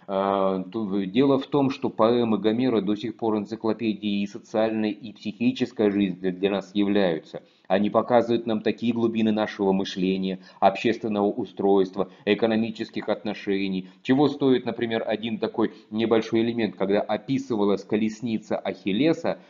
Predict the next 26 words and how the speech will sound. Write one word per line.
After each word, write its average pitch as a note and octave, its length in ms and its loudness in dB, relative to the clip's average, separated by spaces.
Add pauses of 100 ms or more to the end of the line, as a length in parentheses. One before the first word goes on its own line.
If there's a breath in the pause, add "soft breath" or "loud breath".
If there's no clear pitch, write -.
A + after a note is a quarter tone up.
(220 loud breath)
э, G2 400 2
и B2 80 0
как - 240 -2
самая, B2 540 2 (140)
а, F2+ 140 -4
главная G#2 440 4
часть D3+ 280 0
этой G#2 160 -6
ахиллицы-, G#2 640 -6 (180)
а, G2+ 200 -2
а, G2+ 240 -2
ахиллесовой G#2+ 460 0
колесницы, G#2 640 -4 (180 loud breath)
э, G#2 120 -2
Гомер A#2 520 2
упоминает, A#2+ 580 0
что, - 300 -2
а, G#2+ 300 2
ось D#3 360 10
для A#2+ 160 4
колеса G#2 460 -2
была F#2+ 300 0
сделана A2+ 520 -2
из G#2 300 -8
настоящего F#2 920 -4
железа. E2+ 720 -4